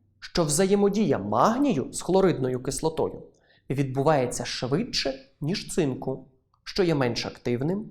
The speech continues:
ніж магній. Наступний фактор. Щоб продемонструвати його, скористаємось не лише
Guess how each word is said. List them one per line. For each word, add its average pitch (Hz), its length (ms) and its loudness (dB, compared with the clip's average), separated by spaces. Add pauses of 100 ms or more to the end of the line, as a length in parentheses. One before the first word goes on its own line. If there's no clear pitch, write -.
(220)
ніж 147 220 -4
магній. - 320 -6 (1400)
Наступний - 540 2
фактор. - 420 -4 (840)
Щоб - 380 -4
продемонструвати 143 920 2
його, 156 400 0 (160)
скористаємось 156 1000 -2
не 143 120 -2
лише 139 560 -2